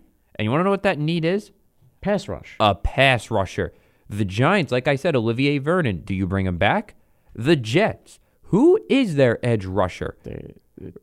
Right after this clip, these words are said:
Speaker 1: I, exactly.
Speaker 2: it's vacant. It's vacant.
Speaker 1: Right
Speaker 2: And
Speaker 1: now,
Speaker 2: it
Speaker 1: right now, the Jets defensive line, I like Steve McClendon up the middle. I think Leonard Williams is one of the most overrated players in the N F L. I think that, you know, th-, the life of the big cat, I've had enough of hearing that name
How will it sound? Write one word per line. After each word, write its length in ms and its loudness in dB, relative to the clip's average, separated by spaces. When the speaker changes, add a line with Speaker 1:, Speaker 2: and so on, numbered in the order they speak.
Speaker 1:
I, 40 0
exactly. 640 2
Speaker 2:
it's 60 -2
vacant. 360 2
It's 200 -4
vacant. 280 0
Speaker 1:
Right 160 6
Speaker 2:
And 120 -2
Speaker 1:
now, 80 0
Speaker 2:
it 80 -10
Speaker 1:
right 180 2
now, 100 0
the 120 0
Jets 200 -2
defensive 480 -6
line, 280 0
I 160 0
like 220 2
Steve 280 -6
McClendon 500 -2
up 160 -6
the 60 -4
middle. 380 0
I 80 0
think 160 -2
Leonard 320 0
Williams 300 -2
is 80 -6
one 100 -2
of 60 -2
the 60 0
most 200 -4
overrated 500 4
players 500 0
in 180 -2
the 140 -2
N 80 -2
F 180 -4
L. 140 2
I 100 2
think 220 -6
that, 180 -2
you 80 -2
know, 280 0
th-, 160 -14
the 180 -2
life 320 -2
of 100 -6
the 60 -4
big 320 -2
cat, 300 -4
I've 120 -8
had 160 -2
enough 220 -4
of 80 -10
hearing 500 -4
that 160 -4
name 360 -4